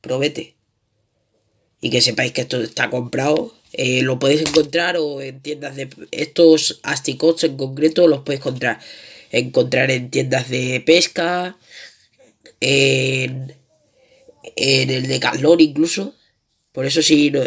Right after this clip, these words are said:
si no queréis tampoco buscar un sitio así,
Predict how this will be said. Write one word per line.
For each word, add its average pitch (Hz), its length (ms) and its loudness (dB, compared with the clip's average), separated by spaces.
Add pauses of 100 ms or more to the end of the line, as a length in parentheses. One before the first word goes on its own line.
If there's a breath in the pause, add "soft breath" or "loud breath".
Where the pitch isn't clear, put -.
si - 180 2
no 143 400 0
queréis 139 440 -2
tampoco 131 880 -4 (840 soft breath)
buscar 131 500 0
un 135 100 -2
sitio 127 680 -4
así, 160 440 -6